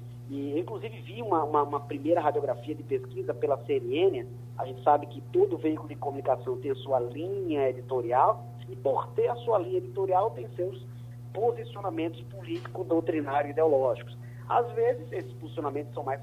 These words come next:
claros, né, como é o caso do New York Times, como é o caso da C N N, às vezes são mais sorrateiros, né, como é o caso do Washington Post, por exemplo. O fato é que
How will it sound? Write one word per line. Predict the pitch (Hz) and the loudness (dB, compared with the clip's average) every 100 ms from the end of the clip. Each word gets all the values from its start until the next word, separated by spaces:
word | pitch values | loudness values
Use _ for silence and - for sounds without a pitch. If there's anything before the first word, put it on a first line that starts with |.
| - | -4
claros, | 151 139 143 165 - - - | 0 2 4 4 2 -4 -8
né, | 139 | -6
como | 123 | -4
é | 127 | -2
o | |
caso | 123 120 | 0 -2
do | 123 | -6
New | 123 | -8
York | 123 | -4
Times, | 151 170 165 127 | 0 2 2 -2
como | 120 127 | -6 -6
é | |
o | |
caso | 123 123 120 | -2 -2 -2
da | 120 | -6
C | 135 | -2
N | 147 | 4
N, | 220 247 - - - | 4 4 -6 -14 -4
às | - 240 | 0 0
vezes | 196 185 202 | 2 0 0
são | 247 | -4
mais | 202 180 - | -4 -4 -4
sorrateiros, | 220 - 165 143 170 175 160 127 120 | -6 -4 -4 2 4 4 2 -6 -10
né, | 135 | -6
como | 156 | -2
é | |
o | 143 | 2
caso | 139 139 | 4 4
do | 151 | 0
Washington | 139 143 - 151 120 | -2 -2 -6 -10 -6
Post, | 131 147 - | -6 -6 -6
por | 143 | -4
exemplo. | 160 117 - - - - | -2 -4 -6 -10 -12 -2
O | |
fato | - 269 | 2 4
é | 240 | 4
que | - 226 | 2 -8